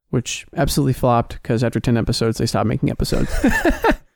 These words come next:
Speaker 1: Because th-, this podcast went from, like, entertaining, like, kind of edgy stuff about, like, manning up to just, like, red pill, like, trash.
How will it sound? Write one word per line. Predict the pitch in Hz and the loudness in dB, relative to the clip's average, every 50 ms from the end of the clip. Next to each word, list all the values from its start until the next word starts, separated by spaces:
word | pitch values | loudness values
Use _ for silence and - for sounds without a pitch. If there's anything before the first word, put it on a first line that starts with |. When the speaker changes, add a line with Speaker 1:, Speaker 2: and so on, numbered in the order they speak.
| _ _ _ _ _ _ _ _ _ _ _ _ _ _ _ _ _ _ _ _ - | _ _ _ _ _ _ _ _ _ _ _ _ _ _ _ _ _ _ _ _ 0
Speaker 1:
Because | 156 139 165 156 143 139 | 2 4 4 4 4 4
th-, | 147 156 156 165 - - | 2 0 -2 -2 -2 0
this | 180 156 151 - | 2 2 2 4
podcast | - 160 165 175 165 190 175 156 143 | 4 4 4 4 4 4 4 4 4
went | 147 143 139 | 4 4 4
from, | - 147 135 131 | 4 4 4 4
like, | 127 123 120 - | 4 2 0 0
entertaining, | - 151 160 160 143 - 151 139 139 135 135 131 | 2 4 4 4 4 4 4 4 4 4 4 4
like, | 127 120 117 117 | 4 2 0 0
kind | - 143 139 139 | 2 2 4 4
of | 127 135 | 4 2
edgy | 131 131 131 135 | 2 2 2 2
stuff | 135 - - - 135 113 113 143 160 - - - - _ _ _ _ - | 0 0 0 0 2 4 4 2 2 0 -4 -10 -18 _ _ _ _ -4
about, | - 139 135 127 120 | -2 0 2 2 2
like, | 123 120 117 127 - _ _ _ _ _ _ _ _ _ _ | 2 0 0 -2 -6 _ _ _ _ _ _ _ _ _ _
manning | - 143 139 143 143 135 131 | 2 2 4 4 4 4 4
up | 131 135 147 151 - - - | 4 2 2 0 -4 -6 -4
to | - - 143 131 127 123 | 0 2 4 4 4 4
just, | - 127 123 - | 2 0 0 0
like, | - 117 - - | 0 -2 -2 -2
red | - 131 135 127 127 131 - | 0 0 2 2 2 2 2
pill, | - 139 131 120 117 | 4 4 4 4 2
like, | 127 - - - | 2 0 -2 -2
trash. | - - 110 90 - - - - - - | -2 -2 -2 0 -2 -4 -6 -6 -8 -10